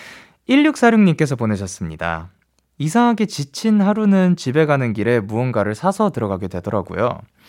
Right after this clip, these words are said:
지금은 독립했지만 부모님하고 살 때는 아빠가 좋아하는 마카롱, 엄마가 좋아하는 아이스크림을 사서 부모님이 맛있게 드시는 모습을 보는 게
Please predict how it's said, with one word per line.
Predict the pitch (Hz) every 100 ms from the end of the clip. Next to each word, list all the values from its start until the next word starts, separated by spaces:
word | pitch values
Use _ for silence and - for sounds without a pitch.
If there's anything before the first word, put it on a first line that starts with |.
| - - - _
지금은 | - 208 262 233
독립했지만 | 185 214 220 214 214 190 190 190
부모님하고 | - 143 185 190 185 160 156
살 | 165
때는 | 165 156 147 147 143
아빠가 | 92 90 104 98
좋아하는 | 101 98 95 98 101
마카롱, | 87 - 107 101 87 117 208 _ - - _
엄마가 | 147 196 233 233
좋아하는 | 202 202 208
아이스크림을 | 123 120 - - 185 180
사서 | 165 156 160
부모님이 | - 123 131 127 131
맛있게 | 92 - - 139
드시는 | 120 107 120
모습을 | 113 92 98 104
보는 | 90 85 82
게 | 110 131